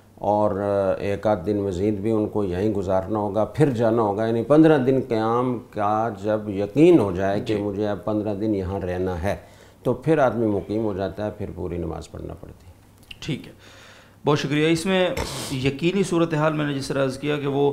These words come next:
Speaker 2: पहले दिन से मिलाकर जिस दिन वो उसमें दाखिल हुए थे, टेस्ट की रिपोर्ट चाहे तीन दिन के बाद आई है, तो चौदह दिन वो शुरू के ही मिलाकर शुमार होते हैं। तो अगर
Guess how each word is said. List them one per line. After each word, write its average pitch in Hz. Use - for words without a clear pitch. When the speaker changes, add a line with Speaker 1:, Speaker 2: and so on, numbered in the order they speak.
Speaker 2:
पहले 170
दिन 147
से 151
मिलाकर 127
जिस 135
दिन 156
वो 139
उसमें 131
दाखिल 117
हुए 131
थे, 139
टेस्ट -
की 147
रिपोर्ट 123
चाहे 139
तीन 127
दिन 123
के 127
बाद 107
आई 104
है, 151
तो 143
चौदह 139
दिन 165
वो 165
शुरू 170
के 175
ही 170
मिलाकर 131
शुमार 113
होते 101
हैं। 110
तो 131
अगर 135